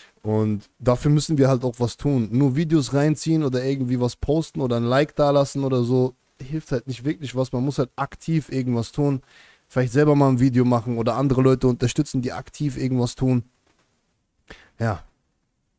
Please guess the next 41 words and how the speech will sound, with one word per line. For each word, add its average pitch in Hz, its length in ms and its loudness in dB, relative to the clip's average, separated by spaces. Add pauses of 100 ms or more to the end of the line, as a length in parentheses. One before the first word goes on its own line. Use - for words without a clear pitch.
(140)
Oder 117 180 2
vielleicht 131 300 2
bald 131 200 4
auch 123 80 4
mal 131 120 4
auf 123 140 0
die 117 100 -2
Straße 135 420 2
gehen 120 320 -2 (240)
und 120 140 -6
mal 120 160 -2
demonstrieren 123 600 2
und 120 100 2
sagen, 117 340 4
nee, 131 260 4 (200)
weißt 117 240 0
du? 180 120 0 (840)
Ist - 140 -18
auch 135 120 -2
eine 139 140 2
gute 131 240 -2
Geschichte 127 460 -4
immer. 123 340 0 (1200)
Ja, 170 180 4
Mann. 127 260 2 (100)
Schreibt 156 340 2
eure 165 200 4
Gedanken 165 340 2
dazu 156 240 4
auf 131 80 0
jeden 156 140 4
Fall 156 120 4
unten 165 240 0
in 147 80 2
die 139 60 -2
Kommentare 147 540 0
rein. 139 160 2
Ich 131 120 -8
liebe 147 180 0
euch. 139 460 2
YouTube, 139 500 0